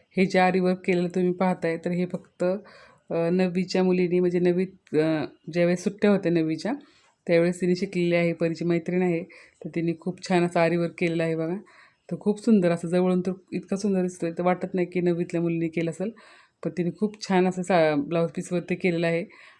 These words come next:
आणि आता परीचं सुद्धा करून देणार आहे, तर ते सुद्धा केल्यानंतर तुमच्याशी शेअर करेल जाईल मी. पण, अ, असंच काही ना काहीतरी मुलींनी खरंच केलं पाहिजे, का तर मुलींनी असं वेगवेगळं जर, अ, कला शिकून ठेवली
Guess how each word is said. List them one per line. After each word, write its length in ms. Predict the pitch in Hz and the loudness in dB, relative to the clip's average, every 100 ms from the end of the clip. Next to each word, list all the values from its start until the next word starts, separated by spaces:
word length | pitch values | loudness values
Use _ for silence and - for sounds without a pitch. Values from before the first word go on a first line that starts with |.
| _ | _
आणि 180 | 160 165 | -2 -2
आता 200 | 165 175 | 0 0
परीचं 380 | 165 185 190 190 | 2 2 2 -2
सुद्धा 200 | 190 180 | 0 0
करून 260 | 185 175 | 2 2
देणार 240 | 175 170 170 | 4 2 2
आहे, 120 | 160 | -2
तर 120 | 165 | -4
ते 220 | 165 180 | -2 -2
सुद्धा 220 | 180 170 175 | -2 -2 -2
केल्यानंतर 520 | 185 175 170 165 170 | 0 0 0 -2 -4
तुमच्याशी 460 | 175 170 160 175 180 | -4 -2 -4 -6 -4
शेअर 240 | 185 180 | 0 0
करेल 340 | 175 180 170 165 | 0 -2 -2 0
जाईल 180 | 160 170 | 0 0
मी. 180 | 214 285 - - - _ | -2 -6 -18 -20 -20 _
पण, 180 | 170 170 | -2 0
अ, 160 | 170 160 | 2 0
असंच 260 | 180 208 | 0 -2
काही 180 | 214 190 | 2 4
ना 120 | 185 | 4
काहीतरी 320 | 170 170 170 175 | 2 0 0 -2
मुलींनी 340 | 175 170 170 170 | 0 0 -2 -2
खरंच 260 | 185 185 | -4 -4
केलं 240 | - 175 165 | -4 -2 -2
पाहिजे, 340 | 170 165 165 226 - - _ - | -2 -2 -4 -8 -16 -20 _ -6
का 80 | 165 | -6
तर 260 | 165 170 | -2 0
मुलींनी 380 | 170 175 175 180 | 2 2 2 2
असं 200 | 175 180 | 2 0
वेगवेगळं 420 | 180 175 170 170 170 | 0 0 0 0 0
जर, 160 | 175 170 - | -2 -4 -8
अ, 300 | - 151 160 | -8 -4 -4
कला 240 | 160 170 170 | 0 0 0
शिकून 300 | - 175 175 | -2 -2 0
ठेवली 340 | 190 170 160 | 0 0 -2